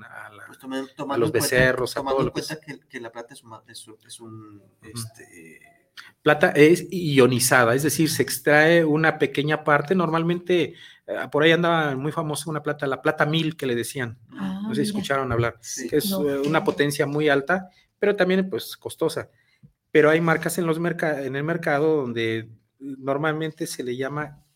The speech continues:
Speaker 1: quince partículas por millón.
Speaker 2: Quince partículas.
Speaker 1: A, a, en esa proporción.
Speaker 2: Sí.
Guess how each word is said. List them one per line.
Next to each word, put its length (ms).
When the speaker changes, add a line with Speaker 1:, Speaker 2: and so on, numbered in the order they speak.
Speaker 1:
quince 460
partículas 720
por 220
millón. 360
Speaker 2:
Quince 320
partículas. 600
Speaker 1:
A, 280
a, 40
en 100
esa 240
proporción. 460
Speaker 2:
Sí. 160